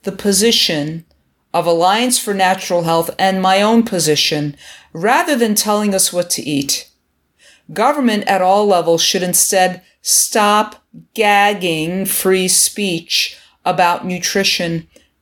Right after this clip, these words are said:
and natural products. That is indeed my opinion. Now, on to another topic. What are the long-term effects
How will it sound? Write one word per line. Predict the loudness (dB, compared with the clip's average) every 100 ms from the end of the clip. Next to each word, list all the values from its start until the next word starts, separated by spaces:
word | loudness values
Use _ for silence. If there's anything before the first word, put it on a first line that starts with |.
| -2
and | -2 2
natural | 0 0 -2 0 0
products. | 0 2 4 2 0 -2 0 -2 -4 -16 _ _ _ _ _ _ _ _ _ _ _ _
That | 0 2 4
is | 4 2
indeed | -2 -4 -4 0 2 2 -2 -8 _ _ _ -8
my | -2 -2
opinion. | -2 -4 -2 0 -2 -6 _ _ _ _ _ _ _ _ _ _ _ _ _ _
Now, | -2 0 2 0 -8 _
on | -2 0
to | 0 0
another | 0 2 2
topic. | -2 -2 -4 -4 -10 -12 -20 _ _ _ _ _ _ _ _ _ _ _ -20 -20 _ _ _ _ _ _
What | -12 -2 0 0
are | 2
the | 2
long-term | 4 4 2 0 0 0
effects | 0 0 0 0 -2 -4 -2 -2 -4